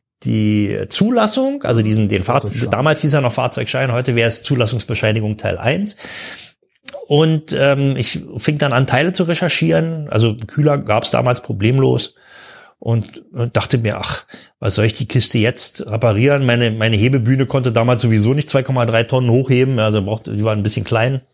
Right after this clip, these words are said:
Speaker 1: Jetzt inzwischen ist es besser. Und außerdem, hm, er ist noch nicht Oldtimer.
Speaker 2: Lohnt sich einfach noch nicht.
Speaker 1: Lohnt sich einfach noch nicht, warte ich mal noch ein bisschen, ja. Und jetzt ist er ja inzwischen, heute ist zwanzig zweiundzwanzig, jetzt ist er einunddreißig Jahre alt. Also eigentlich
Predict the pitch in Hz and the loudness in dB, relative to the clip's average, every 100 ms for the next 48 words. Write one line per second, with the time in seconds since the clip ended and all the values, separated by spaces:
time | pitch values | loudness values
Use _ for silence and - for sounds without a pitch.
0 | _ - 95 - 104 110 104 101 92 107 | _ -6 -4 -4 -2 -2 0 0 0 0
1 | 113 127 - - - - - - 175 - | -2 -4 -8 -18 -16 -18 -4 0 0 0
2 | 127 135 143 123 120 98 143 131 - - | 0 2 2 2 2 0 2 2 0 -18
3 | - 117 117 120 101 - 127 147 139 135 | -4 0 2 2 2 0 0 0 0 -2
4 | 139 _ _ - - _ _ _ - 117 | -4 _ _ -20 -20 _ _ _ -4 0
5 | 123 113 107 95 90 90 101 98 92 101 | 2 2 -2 -4 -8 -6 -6 -6 -8 -8
6 | 95 - 123 131 143 185 170 131 135 127 | -10 -6 2 4 4 2 2 2 2 2
7 | 120 113 98 95 117 - 82 - 90 82 | 2 0 2 2 0 -2 -6 -8 -14 -8
8 | - - - 92 104 117 104 143 - - | -4 -4 -8 -10 -8 -6 -2 -2 0 -4
9 | - - 139 160 139 127 117 - 117 - | -6 -6 -2 2 4 4 2 0 -2 0
10 | 104 113 113 107 - - 98 98 101 110 | -2 0 0 0 -2 -2 0 0 -2 0
11 | 127 151 147 147 98 87 - - 139 127 | 0 0 -2 -2 -2 -2 -2 -2 0 0
12 | 135 151 123 131 151 135 127 92 98 107 | 0 0 -4 -4 -6 -10 -10 -10 -12 -6
13 | 104 127 - _ 117 135 220 262 269 262 | -4 -4 -8 _ 0 2 2 2 2 2
14 | - | 0